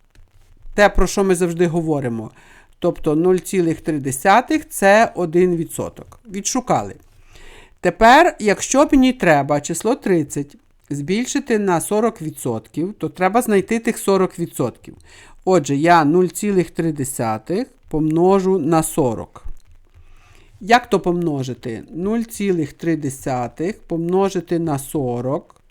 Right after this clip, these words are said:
Нуль опустим. Тепер три на чотири — дванадцять. І я так якби дістала сто двадцять, але кому треба поставити? Один знак після коми відокремити, то я буду мати дванадцять.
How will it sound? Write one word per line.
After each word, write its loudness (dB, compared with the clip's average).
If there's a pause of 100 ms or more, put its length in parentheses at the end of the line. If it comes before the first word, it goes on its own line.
(640)
Нуль 0
опустим. -4 (320)
Тепер -2
три 2
на 2
чотири — -2
дванадцять. -4 (580)
І 0
я 2
так 6
якби 0
дістала 2
сто -2
двадцять, 2
але 6
кому 4
треба -4
поставити? -4
Один 0
знак 0
після -8
коми -2
відокремити, 0
то -4
я 0
буду -4
мати 0
дванадцять. -2